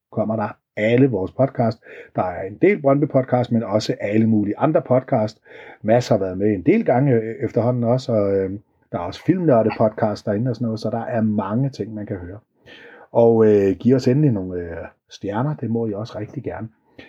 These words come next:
Øh, vi høres ved på et eller andet tidspunkt, når vi laver flere podcast.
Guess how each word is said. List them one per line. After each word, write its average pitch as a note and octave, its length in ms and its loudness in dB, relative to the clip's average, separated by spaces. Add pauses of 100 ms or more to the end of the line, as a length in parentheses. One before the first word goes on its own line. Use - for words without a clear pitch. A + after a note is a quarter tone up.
(380)
Øh, G#2 380 4 (400)
vi F3+ 160 4
høres E3 200 4
ved A3 180 4 (200)
på A2+ 120 2
et A#2+ 80 2
eller A#2 140 4
andet G2 120 -4
tidspunkt, G3+ 400 0
når C#3+ 100 2
vi D3+ 100 2
laver C3+ 220 4
flere A2 240 -6
podcast. D#2+ 480 -14